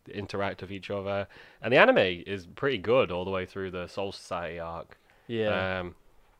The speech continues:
Speaker 1: but, like, yeah, Bleach always just sort of, like, meh,
Speaker 2: Yeah.
Speaker 1: fizzled out. There, and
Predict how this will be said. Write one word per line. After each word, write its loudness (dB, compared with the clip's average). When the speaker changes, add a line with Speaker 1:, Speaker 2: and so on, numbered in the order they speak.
Speaker 1:
but, 0
like, -2
yeah, -2
Bleach -4
always 0
just -12
sort -6
of, -8
like, -12
meh, 2
Speaker 2:
Yeah. 4
Speaker 1:
fizzled 2
out. 6
There, 4
and -2